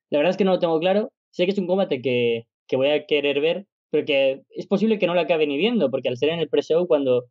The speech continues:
me ponga a ver el pay-per-view, pues se me olvida, ¿no? De, de haber visto el pre-show. Así que, no sé, la verdad es que podrían haber construido algo mucho mejor en cuanto a este combate, ya sea por rivalidad, por otra manera de llegar aquí,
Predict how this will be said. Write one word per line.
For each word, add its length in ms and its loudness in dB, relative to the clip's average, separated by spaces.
me 120 -2
ponga 220 2
a 40 2
ver 100 2
el 120 0
pay-per-view, 540 -2
pues 140 -6
se 120 -2
me 60 0
olvida, 360 0
¿no? 160 -2
De, 220 0
de 60 0
haber 160 -2
visto 240 -4
el 100 -6
pre-show. 420 0
Así 140 -10
que, 320 -2
no 140 2
sé, 180 0
la 80 0
verdad 340 0
es 120 -2
que 120 -2
podrían 300 -2
haber 120 0
construido 340 0
algo 140 0
mucho 220 -2
mejor 340 -2
en 120 -6
cuanto 360 0
a 400 -2
este 240 -2
combate, 600 0
ya 140 -2
sea 200 -2
por 140 0
rivalidad, 680 2
por 140 2
otra 160 -2
manera 240 -2
de 120 2
llegar 280 0
aquí, 460 -2